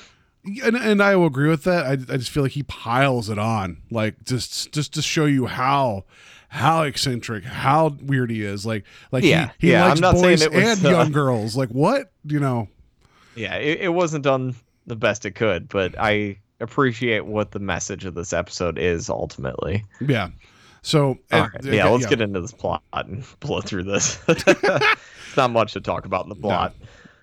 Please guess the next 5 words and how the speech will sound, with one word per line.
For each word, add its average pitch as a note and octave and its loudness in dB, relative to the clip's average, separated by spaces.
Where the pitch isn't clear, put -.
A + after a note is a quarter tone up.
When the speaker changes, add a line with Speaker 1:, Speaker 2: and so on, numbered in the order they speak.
Speaker 1:
Uh, A#2 0
so F#3+ 2
yeah, E3 4
so C3+ -2
Beavis, F3+ 0